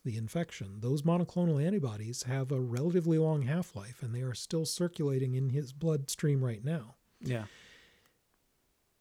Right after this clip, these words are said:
Speaker 1: In
Speaker 2: So the
Speaker 1: all
Speaker 2: vaccine would do nothing, basically.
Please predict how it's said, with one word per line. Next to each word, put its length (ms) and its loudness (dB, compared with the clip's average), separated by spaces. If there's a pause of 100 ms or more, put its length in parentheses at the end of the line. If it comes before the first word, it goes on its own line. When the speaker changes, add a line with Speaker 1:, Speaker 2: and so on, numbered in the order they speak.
(400)
Speaker 1:
In 120 6
Speaker 2:
So 60 10
the 140 6
Speaker 1:
all 60 6
Speaker 2:
vaccine 300 2
would 100 2
do 140 2
nothing, 340 -6
basically. 500 -10